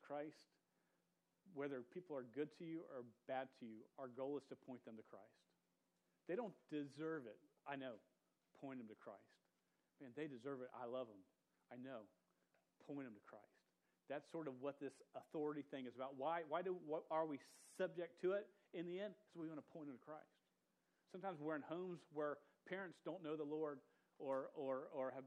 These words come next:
put their faith in, in Christ. I understand that. I grew up in a home just like that. What do you do? You live out your faith and you point them to Christ by the way that you respect them. Right? Good?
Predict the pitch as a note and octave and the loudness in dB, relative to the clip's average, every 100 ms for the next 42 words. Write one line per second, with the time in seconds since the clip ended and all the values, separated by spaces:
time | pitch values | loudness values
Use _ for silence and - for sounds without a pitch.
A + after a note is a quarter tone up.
0 | - D#3+ D3+ - C#3+ D3 E3+ - D#3 C3 | -4 -2 -2 2 2 0 -8 -8 -6 -4
1 | D3+ C3+ - - C3 C3+ C3+ - C3 A#2+ | 0 0 -2 -6 -4 -2 -4 -4 -4 -4
2 | G#2+ - C#3+ B2+ B2 C3 C3 D3+ B2 A2+ | -8 -10 -8 -4 -2 -2 -2 -6 -8 -8
3 | A#2+ A2 B2+ A#2+ B2 A#2+ - G2+ - _ | -8 -8 -10 -8 -6 -6 -8 -12 -14 _
4 | _ - C3+ C#3+ B2+ C3 C#3 C#3 B2 A#2+ | _ -2 2 4 2 2 0 0 -2 0
5 | C3 C#3 C#3 C3+ - A#2 G#2+ - - - | 0 0 -2 -8 -4 -6 -6 -18 -20 -10
6 | A#2+ A2+ - B2+ B2 A#2+ - G#2 G#2 - | -8 -8 -8 -6 -4 -6 -6 -8 -8 -10
7 | G#2+ A2 A2 G#2+ A2+ B2 G#2+ A2 - G2+ | -8 -6 -6 -8 -10 -12 -12 -14 -14 -18
8 | - - - _ _ _ _ _ - C3+ | -16 -20 -20 _ _ _ _ _ 2 2
9 | - - _ _ D3 F#3 | 2 -4 _ _ 2 2